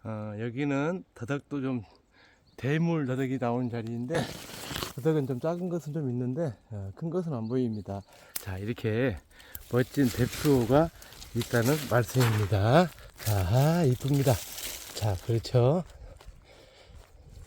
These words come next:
자, 글쎄 이게 얼마나 클까요? 어, 크면 모시고 아니면은 또 나중에, 어우, 큽니다. <laughs> 엄청 큽니다. 자, <laughs> 그렇죠. 바위 위에 이렇게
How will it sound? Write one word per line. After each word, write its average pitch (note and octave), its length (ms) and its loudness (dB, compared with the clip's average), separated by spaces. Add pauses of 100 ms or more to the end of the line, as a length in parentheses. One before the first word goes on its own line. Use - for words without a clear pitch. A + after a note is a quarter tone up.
자, F2+ 260 -6 (1400)
글쎄 - 300 -2
이게 A2 220 2
얼마나 B2 340 4
클까요? B2 420 0 (160)
어, G#2 160 0 (140)
크면 G3 320 6
모시고 D3+ 420 8 (840)
아니면은 C#3 520 6 (160)
또 C3 140 0
나중에, A2+ 420 4 (360)
어우, E3 200 10 (120)
큽니다. F#3 400 6 (420)
<laughs> - 400 -4
엄청 F3 380 10
큽니다. C3 560 6 (560)
자, A#2 120 6
<laughs> B2 920 6
그렇죠. E3+ 420 8
바위 D#3+ 320 8
위에 D3+ 200 8
이렇게 A#2+ 360 4